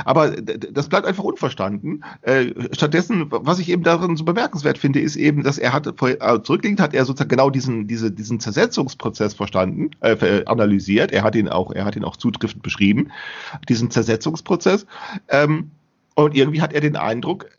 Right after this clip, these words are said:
au-, auch hier, also alles, was sie machen, ist eigentlich falsch. Also Ma-, Massenmedien manipulieren. Ich weiß nicht mehr, wie alt ich war. Ich meine sogar, ich war doch schon in der Grundschule, wenn ich mich daran erinnere.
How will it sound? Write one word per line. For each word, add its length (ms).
au-, 360
auch 160
hier, 420
also 280
alles, 420
was 120
sie 80
machen, 240
ist 100
eigentlich 240
falsch. 380
Also 240
Ma-, 180
Massenmedien 560
manipulieren. 540
Ich 100
weiß 200
nicht 160
mehr, 240
wie 100
alt 240
ich 120
war. 200
Ich 120
meine 460
sogar, 400
ich 160
war 160
doch 220
schon 160
in 60
der 100
Grundschule, 640
wenn 120
ich 80
mich 120
daran 220
erinnere. 440